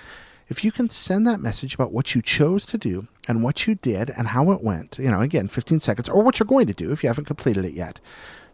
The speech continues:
to mail at pocketsfullofsoup dot com. That's mail at pocketsfullofsoup dot com. Attach that video and send it to me with the headline, "Soup's On." Headline, "Soup's On," fifteen seconds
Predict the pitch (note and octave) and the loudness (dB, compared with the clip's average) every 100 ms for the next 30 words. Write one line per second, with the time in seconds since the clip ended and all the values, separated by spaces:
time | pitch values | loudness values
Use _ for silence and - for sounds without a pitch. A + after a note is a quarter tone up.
0 | - - E3+ E3 G#3+ G#2+ F2+ - A#2+ - | -2 2 4 6 4 4 0 -2 -2 0
1 | C#3+ D3+ E3 - E3 D#3 E3 - C3+ - | 0 0 -4 -2 0 2 0 0 -2 0
2 | B2 E2 A#2 - A2 C3 F3+ G3+ B2 - | 0 0 -2 0 2 4 4 2 -2 -2
3 | C#3 D3+ - E3 D#3+ - D#3 - D3 - | -2 -2 -6 -4 -4 -2 -2 -2 -4 -2
4 | F#2 F#2 - C#3 F#3+ - G3+ - A2+ F2+ | -2 -4 -2 0 0 0 0 2 0 0
5 | E2+ F#2 - - - - G2 - C3+ E3 | -2 -4 -10 -14 -12 -4 -2 2 2 0
6 | F#3+ F3+ D3 C3+ A#2+ A#2+ - A2 - B3 | 0 4 4 4 0 -2 -2 -4 2 2
7 | A#3+ B2+ F#2 F#2+ G#2 - _ _ _ _ | 2 -2 -2 -4 -6 -12 _ _ _ _
8 | _ _ _ _ _ - - D#3+ - C#2 | _ _ _ _ _ -2 0 0 -2 -4
9 | - _ _ _ _ _ - A#2 D#3+ G3+ | -10 _ _ _ _ _ 0 4 4 4
10 | - B3 F#3 D3+ D3+ - - - B2+ - | 2 2 4 4 4 -2 -16 -2 0 2
11 | F3+ F#3 F3+ G#3+ | 2 2 2 0